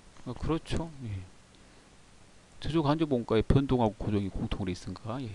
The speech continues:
삼 번. 사 번. 특정 제품에 소비된 원가를 추적할 수 있기 때문에 직접 부과한다. 이거는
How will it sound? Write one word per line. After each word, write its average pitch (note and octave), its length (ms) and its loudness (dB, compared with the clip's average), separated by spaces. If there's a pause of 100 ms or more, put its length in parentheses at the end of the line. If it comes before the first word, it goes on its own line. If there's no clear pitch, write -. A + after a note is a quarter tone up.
삼 G#2 280 -10
번. A2+ 240 -4 (1000)
사 D3+ 200 0
번. G#2+ 240 2
특정 - 480 2
제품에 D#3 520 2
소비된 C#3 540 0
원가를 A2+ 680 2
추적할 F3+ 480 -2
수 C#3 200 -4
있기 A2+ 200 -4
때문에 A2+ 300 0
직접 - 340 -4
부과한다. G#2+ 1120 -4
이거는 C3 540 -2